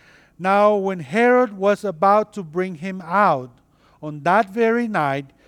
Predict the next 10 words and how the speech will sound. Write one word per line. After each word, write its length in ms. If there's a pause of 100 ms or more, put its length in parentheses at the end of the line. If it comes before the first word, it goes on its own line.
(180)
Peter 340
was 260
sleeping 600
between 440
two 220
soldiers, 720 (460)
bound 680
with 260
two 180
chains, 680